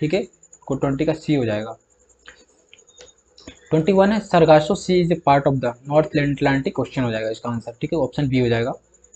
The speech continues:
North Atlantic Ocean। Question number ट्वेंटी टू ने, "What is the boundary line between the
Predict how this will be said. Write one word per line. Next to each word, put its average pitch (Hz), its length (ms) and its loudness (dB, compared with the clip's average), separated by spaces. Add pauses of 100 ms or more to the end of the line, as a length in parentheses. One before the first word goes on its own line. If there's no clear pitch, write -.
(100)
North 131 220 -2 (260)
Atlantic 131 560 -2
Ocean। 120 400 -6 (800)
Question 196 200 0
number 185 140 4
ट्वेंटी 180 260 2
टू 185 120 2
ने, 185 100 2
"What 160 200 6
is 170 160 0
the 170 180 2
boundary 160 880 0
line 156 300 2
between 151 440 0
the 170 120 2